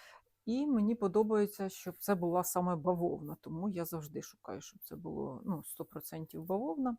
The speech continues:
Е, минулий раз я влітку замовляла також, здається, п'ять штук. Не пам'ятаю, стільки коштували, але недорого. І якість, в принципі, мені сподобалась. Але тоді я брала емочку, і, ну, вони такі повномірні, по-перше, а по-друге, я ще з того часу, ну, так,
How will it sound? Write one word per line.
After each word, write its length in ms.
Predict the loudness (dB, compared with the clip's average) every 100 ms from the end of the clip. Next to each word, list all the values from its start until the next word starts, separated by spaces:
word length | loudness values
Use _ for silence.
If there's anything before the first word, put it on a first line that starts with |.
| -8 -20 -20 -6
Е, 180 | -2 -2 -6 -16 _
минулий 320 | -4 0 2 2
раз 240 | 0 0
я 60 | -2
влітку 400 | -2 -2 -4 -4
замовляла 520 | -2 -2 -2 -2 -2
також, 320 | -4 -4 -4
здається, 480 | -2 -4 -4 -6 -10
п'ять 360 | -6 -4 -4
штук. 580 | -8 -12 -6 -8 -8 -14 -8
Не 100 | 0
пам'ятаю, 460 | 2 2 0 -2
стільки 340 | -2 -6 -4 -2
коштували, 600 | 0 -2 0 4 4 4
але 220 | 2 2
недорого. 640 | 2 -2 0 2 2 2 0 -10 -18 -4
І 80 | 2
якість, 340 | 2 2 -4
в 40 | -2
принципі, 340 | -2 0 2
мені 220 | 4 4
сподобалась. 680 | 2 4 6 4 0 -6 -2
Але 200 | 2 2
тоді 260 | 0 -2 0
я 100 | 2
брала 360 | 4 4 2 2
емочку, 680 | 0 0 -4 -6 -4 -4 -6 -18 -20 _ -2
і, 320 | 0 2 0 2
ну, 100 | 6
вони 220 | 8 6
такі 240 | 4 0
повномірні, 760 | 6 8 10 8 6 6 6 6
по-перше, 680 | 6 6 4 2 -2 -2 4
а 100 | 2
по-друге, 500 | 4 4 4 4 4
я 200 | 4 2
ще 220 | 0 -8
з 100 | -8
того 300 | -2 -2 -2
часу, 640 | -2 0 0 -2 -6 -4 -4
ну, 140 | -6
так, 120 | -8